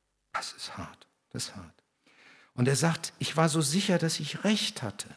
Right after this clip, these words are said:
Und das sah so unbedeutend aus, was Johnny gemacht hat. Aber ich sehe jetzt die Resultate und das erschüttert mich. Ich habe mich gefragt, steckt da auch vielleicht eine Lektion für uns drin?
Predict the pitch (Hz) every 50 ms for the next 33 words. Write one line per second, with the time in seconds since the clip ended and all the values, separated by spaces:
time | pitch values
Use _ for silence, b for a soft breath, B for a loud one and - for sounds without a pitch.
0 | _ _ _ - 135 135 143 - - 156 170 165 - 180 185 - - - 233 247
1 | 254 190 139 - 120 107 107 101 - 127 113 - 110 110 104 - - - 117 104
2 | 104 113 - - 131 135 139 135 131 127 123 123 120 120 120 123 - - - -
3 | 113 - - b b b b b b b b b b b - 123 120 131 127 120
4 | - - 147 147 147 139 131 135 147 143 - - - 131 127 123 135 - - 127
5 | 120 - - - 113 107 110 113 - - 104 92 - _ _ _ _ _ _ _
6 | _ _ _ _ _ _ _ - 107 98 113 110 - 120 113 - - - 101 -
7 | - 101 95 - - 95 - _ _ _ _ _ _ _ _ _ _ _ _ _
8 | _ _ _ _ _ _ _ _ _ _ _ _ _ _ _ _ _ _ _ -
9 | - - 147 - 143 147 135 - - 135 127 - - 117 117 123 135 139 - -
10 | - - - _ _ _ _ _ _ _ _ _ _ _ _ _ - - - -
11 | - - 147 143 - - 131 - 127 123 - - 131 127 120 - 123 120 120 117
12 | 120 120 - - - - 120 117 113 - - 113 - 98 98 98 - - - 90
13 | 92 90